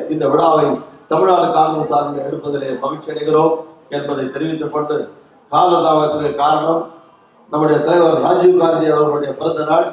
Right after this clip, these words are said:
இருபதாம் தேதி வருகிறது. அதற்கு கர்நாடகத்திலிருந்து பிரகாசம் அவருடைய தலைமையிலே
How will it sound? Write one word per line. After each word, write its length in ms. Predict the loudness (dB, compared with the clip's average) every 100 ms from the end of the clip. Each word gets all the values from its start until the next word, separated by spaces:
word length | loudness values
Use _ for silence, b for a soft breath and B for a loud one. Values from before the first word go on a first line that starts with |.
| -2
இருபதாம் 420 | 2 4 2 0
தேதி 200 | -4 -6
வருகிறது. 380 | -6 -6 -8 -12 -18 -20 -20 -20 -20 -16 -4
அதற்கு 420 | 0 2 0 0 0 -2 -8 -14 -8
கர்நாடகத்திலிருந்து 880 | -4 0 2 2 2 2 2 4 4 4
பிரகாசம் 480 | 2 2 2 2 0
அவருடைய 280 | 0 -2 -6
தலைமையிலே 500 | -6 -6 -4 0 0